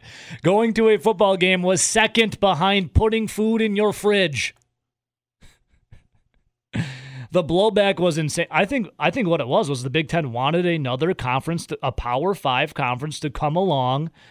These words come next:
and say, "We will join you in canceling the season." You know what they got? They got the S E C saying, "Get bent.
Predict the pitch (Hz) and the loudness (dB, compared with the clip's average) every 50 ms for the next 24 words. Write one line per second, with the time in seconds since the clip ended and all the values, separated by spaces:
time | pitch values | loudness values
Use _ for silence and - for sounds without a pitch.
0 | _ - 143 143 139 123 - - 135 131 120 113 117 139 156 147 _ _ _ _ | _ -4 -2 -2 -2 -2 -2 0 0 0 2 2 2 0 0 -2 _ _ _ _
1 | _ - 123 139 147 160 160 175 185 202 208 214 165 120 160 156 156 156 156 151 | _ -4 -2 0 0 2 2 0 0 0 0 0 0 0 2 2 2 0 0 0
2 | 151 147 147 156 170 170 170 170 - - 143 135 143 135 - 160 160 156 151 156 | 0 2 2 2 2 2 0 -2 -2 -4 -4 -4 -4 -6 -6 -6 -6 -6 -6 -6
3 | 151 - - 202 202 170 139 147 131 135 147 156 160 156 - 147 131 139 131 147 | -6 -6 -6 -4 -4 -4 -4 -6 -6 -4 -2 -2 -2 -2 -2 -2 -2 0 0 0
4 | 175 - - _ _ _ _ _ - 151 156 170 180 180 - - 151 147 147 156 | 0 -2 -4 _ _ _ _ _ -6 -2 0 0 0 0 -2 -2 0 2 2 4
5 | 180 - - - 175 151 - - 175 185 196 - - - 147 127 127 123 113 90 | 2 2 2 0 0 0 0 0 0 0 0 0 -2 -2 -2 -2 -2 -2 -4 -2
6 | 107 156 190 - - - 123 98 113 123 139 131 107 - - | 0 0 0 0 -4 -10 -8 -4 0 0 2 0 0 -4 -10